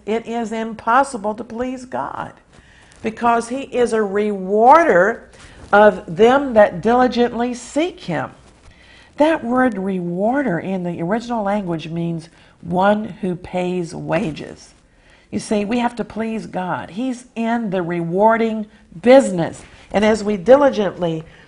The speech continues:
learn the healing scriptures, listen to healing tapes, pursue the healing message, God will reward us with divine health. If you are a born-again believer, you have access to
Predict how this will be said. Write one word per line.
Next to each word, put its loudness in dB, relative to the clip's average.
learn 4
the 2
healing -4
scriptures, -8
listen -8
to -2
healing -8
tapes, -12
pursue -6
the 0
healing -6
message, -8
God -6
will -4
reward -10
us -10
with -10
divine -8
health. -10
If -6
you -4
are 0
a -2
born-again -6
believer, -8
you -4
have -6
access -4
to -10